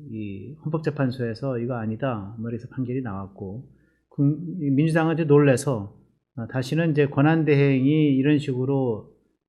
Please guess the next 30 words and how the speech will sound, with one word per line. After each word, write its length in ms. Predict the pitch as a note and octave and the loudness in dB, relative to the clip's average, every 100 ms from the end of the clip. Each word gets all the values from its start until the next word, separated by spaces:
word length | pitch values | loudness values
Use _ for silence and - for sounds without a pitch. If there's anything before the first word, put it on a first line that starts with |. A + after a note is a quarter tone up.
| _ | _
그 200 | - A#2+ | -6 -6
헌법재판, 1040 | A2+ D3 D3 D3 C3+ C3+ B2+ B2 A#2 A2+ - | -6 -8 -4 -6 -2 -2 0 -2 -4 -8 -8
대통령 480 | B2 C#3+ E3+ A3+ | -4 2 4 6
몫이라 340 | G3+ C#3 C#3 C3+ | 6 4 0 -2
할지라도 600 | B2 C3+ A#2+ G#2 F2+ C#3 | -2 -4 -4 -4 -8 -8
대통령 360 | B2 A#2+ B2 B2 | -8 -4 -4 -2
권한대행이 680 | B2 A#2 A2 A2 A2 D3+ | -4 -4 -2 -4 -4 -4
헌법재판관을 840 | D#3+ C#3 C3 B2 C3 A#2+ A2 A2 B2 | -4 -4 -4 -6 -4 -4 -4 -6 -4
지명할 380 | C3 B2+ A2+ | -2 -2 -2
수 160 | G#2+ C3 | -6 -8
없도록 340 | A2 C3+ B2 | -6 -6 -6
하는 320 | A#2 B2+ A#2+ - - _ | -4 -2 -2 -4 -20 _
법안을 320 | A#2+ A#2+ C#3+ | -8 -4 -2
제출했던 480 | C3+ - D3+ D3 A#2+ | -4 -6 -6 -4 -4
거죠. 420 | G2 C3+ A#2+ - - _ _ _ _ _ | -4 -4 -6 -8 -20 _ _ _ _ _
근데 200 | B2 A2+ | -8 -4
여기에 300 | B2 C3 C#3+ | -2 0 0
대해서 420 | C#3 A#2 G#2+ C#3 | 0 -2 -2 -4
오늘 300 | C3+ B2+ D3 | -2 0 2
명확하게 540 | A#2+ C#3 G3 D#3+ D#3+ D3 | 2 4 4 4 2 0
선을 280 | D3 E3+ D3 | 0 -2 2
그으면서 460 | C3+ A#2 G#2 C#3 | 2 0 -4 -8
거부권을 400 | D3+ C3+ C#3+ C3 | -2 -2 0 0
행사했습니다. 720 | C#3+ C3+ A#2+ B2+ A#2 A#2 F#2+ - _ _ _ _ - | 0 -2 -2 -4 -4 -4 -6 -14 _ _ _ _ -12
아, 400 | G#2+ G2+ G2+ G#2+ - | -10 -8 -10 -12 -6
현행 280 | C#3+ C#3 C3 | -2 0 0
헌법 320 | C#3 C3+ - | -4 -6 -6
규정과 240 | B2+ B2+ | -4 -4
상충된다는 640 | C3 D#3 - D3 B2+ B2 A#2 | -4 -6 -4 0 0 0 0
거였는데, 800 | B2+ D3+ C#3+ A#2+ G#2 A#2+ F3+ | 2 4 4 2 -2 -4 -4